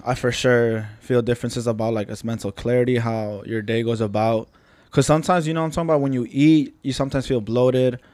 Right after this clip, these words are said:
or affecting your moods of some certain types of foods that you eat.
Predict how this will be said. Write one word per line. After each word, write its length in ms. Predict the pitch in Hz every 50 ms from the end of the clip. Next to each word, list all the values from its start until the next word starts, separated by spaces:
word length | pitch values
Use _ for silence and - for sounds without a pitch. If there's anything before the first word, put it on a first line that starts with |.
| _ - _ _ -
or 480 | - 123 123 123 123 120 117 117 - -
affecting 460 | - 113 110 - 131 131 - - 131 127
your 120 | 123 117
moods 380 | 113 117 123 131 131 131 120 120
of 80 | 110
some 140 | - - 117
certain 240 | - 127 127 120 117
types 240 | - 127 123 117 -
of 80 | 110
foods 220 | - - 135 131 120
that 80 | 131 131
you 180 | 123 131 120 131
eat. 240 | 135 139 131 -